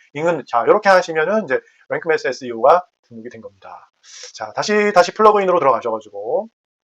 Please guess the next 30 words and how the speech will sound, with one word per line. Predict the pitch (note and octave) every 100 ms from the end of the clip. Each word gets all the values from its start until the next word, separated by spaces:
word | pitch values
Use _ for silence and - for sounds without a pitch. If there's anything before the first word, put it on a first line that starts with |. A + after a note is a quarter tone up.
| _ - _ _ - - - _ _
그 | _
다음에 | B2+ A#2+ D#3+ F3+ F3+ - _ _ -
음, | B2 A2+ A2+ A2 -
요 | C#3+
놈이거든요. | E3 B2+ A#2 D#3+ A#3
요 | B2
노-, | A2+ -
초록색 | - F#3+ D3
요 | A#2+
놈. | A#2 C#3+ G#3+ - - - -
요거 | B2+
깔아줍니다. | E3 D#3 A2+ C#3
요거는요, | F3 A#3 G3+ A3+ F#3 A#2+ - - - - -
요거는, | E3 G#3 A3 A3 C#3+
어, | C3 B2 A#2 A2+ A2+ C#3+
애드센스 | E3 B3+ G3+ E3+ D3+
등록할 | C3+ C#3 G2+
때 | A#2
필요한 | - E3 C#3+
놈이에요. | A2 G2+ A#2 F3+ D3+
요 |
놈은 | A2+ G#2+ D3 _ _ _ A#2
애드센스 | - B2+ A#2
등록할 | A#2+ A#2 A2+
때 |
필요한 | B2 D3
놈이니까 | C3+ A#2 A2+ D#3+ F3 _
깔고 | - E3+ E3 F#3+ G3+ _ _ -
활성화해 | D#3 D#3+ D3 D3
주시고요. | A2+ A2 G#2+ G2+ B2 F#3